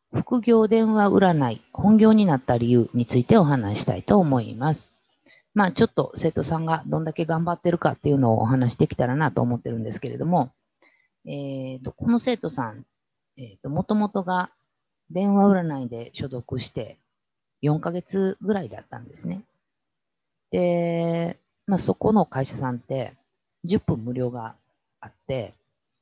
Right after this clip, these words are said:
で、なかなか十万超えるっていうことができなかったんですね。で、まあ、最初、目標としては、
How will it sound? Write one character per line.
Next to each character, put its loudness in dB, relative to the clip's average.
で、 -6
な -6
か 0
な 0
か -4
十 2
万 -4
超 0
え -2
る -2
っ -20
て -10
い -6
う -8
こ -12
と -14
が -14
で -8
き -4
な -2
か -10
っ -12
た -16
ん -18
で -20
す -20
ね。 -18
で、 -4
ま -8
あ、 -6
最 -6
初、 -6
目 -4
標 0
と -10
し -14
て -8
は、 -10